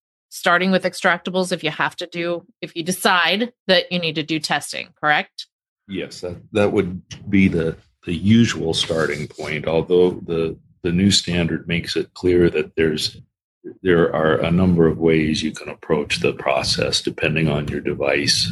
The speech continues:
Speaker 2: and how it's used and what you already know. But generally, an extractable study would be the, the first step if you've reached a decision that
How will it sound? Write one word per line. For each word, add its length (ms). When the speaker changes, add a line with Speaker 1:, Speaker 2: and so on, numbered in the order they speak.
Speaker 2:
and 220
how 180
it's 200
used 440
and 220
what 180
you 140
already 320
know. 360
But 220
generally, 580
an 160
extractable 640
study 420
would 180
be 160
the, 200
the 120
first 360
step 360
if 160
you've 340
reached 320
a 100
decision 800
that 260